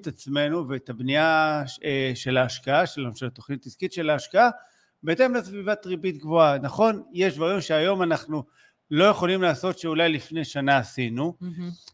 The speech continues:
Speaker 1: אה, אבל זה עדיין לא אומר שלא כדאי להשקיע, כי אני חושב שהשוק מביא איתו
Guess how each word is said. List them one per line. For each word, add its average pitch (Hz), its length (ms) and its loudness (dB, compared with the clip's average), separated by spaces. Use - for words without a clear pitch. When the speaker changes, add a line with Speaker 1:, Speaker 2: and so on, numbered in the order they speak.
Speaker 1:
אה, 131 440 2
אבל 131 320 -2
זה 131 100 -2
עדיין 190 480 2
לא 156 260 -4
אומר 170 500 -2
שלא 143 400 -8
כדאי 160 360 0
להשקיע, 160 360 -4
כי 165 160 -10
אני 143 240 -18
חושב 208 180 -20
שהשוק 170 420 -14
מביא 151 260 -6
איתו 165 600 -6